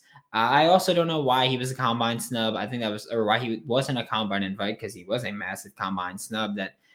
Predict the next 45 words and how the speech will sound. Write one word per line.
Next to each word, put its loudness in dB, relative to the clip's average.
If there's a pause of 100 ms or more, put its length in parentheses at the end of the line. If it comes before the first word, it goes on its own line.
(240)
it -4
just -4
doesn't 0
make 0
sense -4
to -8
me. -2
Like 2
Isaiah 6
Pacheco 2
from 0
Rutgers, -2
like, -6 (280)
look, 6
I, 6
I'm, 2
I'm 2
an, 0
I'm 2
a 2
tri-stater. 0
Like, -4
I -4
love 2
you, -2
Rutgers, -4
but -4 (340)
Isaiah 4
Pacheco -2
had 0
no 2
right 0
being 0
at -8
the -16
combine -4
if -8
Malik -8
Davis -6
didn't -18
get -16
an -18
invite. -12 (180)
Uh, -2
so -12